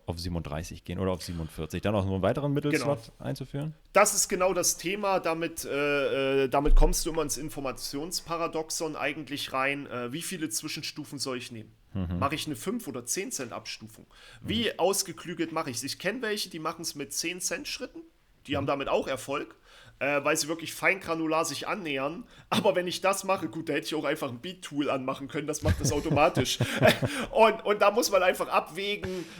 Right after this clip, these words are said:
Speaker 2: äh, ähm, wo dann noch der händ-, händliche, äh, der
Speaker 1: Mhm.
Speaker 2: prozessorientierte Spaß ist. Und da kommen wir halt dann aus der Geschichte, hey, wer's einfach braucht, der macht das einfach so, wenige Korridore
Speaker 1: Ja.
Speaker 2: bauen, das läuft.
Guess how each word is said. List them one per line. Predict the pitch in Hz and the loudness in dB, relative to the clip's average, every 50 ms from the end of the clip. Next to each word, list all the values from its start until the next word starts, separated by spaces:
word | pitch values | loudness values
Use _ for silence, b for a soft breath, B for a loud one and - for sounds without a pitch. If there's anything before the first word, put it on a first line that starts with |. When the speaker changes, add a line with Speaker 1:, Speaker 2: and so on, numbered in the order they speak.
| B B - | B B 2
Speaker 2:
äh, | 147 156 160 160 160 160 160 156 156 160 151 156 | 4 6 8 8 8 8 8 6 6 6 6 6
ähm, | 156 151 151 101 95 - | 4 2 0 -6 -6 -6
wo | 170 - 160 180 202 | -4 0 2 2 4
dann | 196 196 165 160 | 6 4 4 6
noch | 165 170 170 170 | 6 4 2 2
der | - 160 147 143 139 | 2 0 2 4 4
händ-, | 135 120 127 156 196 208 196 - - - _ - | 4 4 2 2 2 0 -6 -10 -14 -14 _ -14
händliche, | - 107 101 170 220 269 - - 160 180 175 - - 175 165 160 156 151 110 - - 127 127 131 131 | -8 -2 -2 -2 -2 -2 -8 -6 -6 -6 -4 -2 2 2 4 4 4 2 0 -2 -2 -2 0 0 2
äh, | 123 | 0
der | 92 - | 0 0
Speaker 1:
Mhm. | 90 | -2
Speaker 2:
prozessorientierte | 85 - 139 - - - 185 208 - 160 165 165 160 147 - 180 170 165 139 | -4 -6 -6 -2 0 2 2 2 2 0 -2 -4 -4 -4 -4 -4 -4 -4 -2
Spaß | 117 - - - - 143 139 160 196 269 - - | -4 -4 -4 -4 -2 0 2 2 2 2 0 -2
ist. | 143 190 233 - - - B B B B B B B | -2 -2 -4 -4 -4 -6 B B B B B B B
Und | B 156 156 180 | B -2 2 2
da | 180 | 2
kommen | 180 - 214 202 196 | 2 2 -4 -2 0
wir | 196 185 | 2 2
halt | 175 170 170 | 2 2 0
dann | 175 160 | 0 -2
aus | 147 170 165 - | 0 -2 -2 -2
der | 175 151 | -4 -4
Geschichte, | 151 147 - 170 165 160 - 160 160 160 B B B B B B _ | -6 -6 -6 -4 -6 -6 -4 -4 -6 -6 B B B B B B _
hey, | - - 156 170 151 - | -6 0 0 2 2 0
wer's | 143 143 139 - | -2 -2 -2 -2
einfach | - 156 185 220 214 - 202 - - - _ _ _ _ - | -2 -2 -2 -2 -2 -6 -8 -8 -10 -14 _ _ _ _ -16
braucht, | - - 131 123 120 110 110 - _ _ _ - - | -10 -6 -4 -4 -4 -6 -8 -12 _ _ _ -12 -10
der | 135 | -6
macht | 127 147 185 190 - | -4 -2 -4 -2 -2
das | 226 208 - | -4 -4 -4
einfach | - - 170 165 170 160 - | -4 -4 -6 -4 -4 -6 -6
so, | - - 180 202 226 226 - | -4 -6 -4 -4 -6 -4 -4
wenige | 160 175 208 214 220 208 - 196 156 | -4 -4 -4 -4 -8 -8 -8 -10 -8
Korridore | - - 196 208 233 226 214 185 - 220 208 208 | -4 -2 -2 -2 -2 -2 -2 0 0 0 -2 -4
Speaker 1:
Ja. | 208 | 0
Speaker 2:
bauen, | - 190 190 196 208 208 208 220 B B B B B | 2 4 4 4 2 -2 -4 -6 B B B B B
das | B 160 156 - - | B 0 2 2 0
läuft. | 131 127 127 120 113 107 110 - - | 0 0 0 0 -2 -4 -8 -12 -18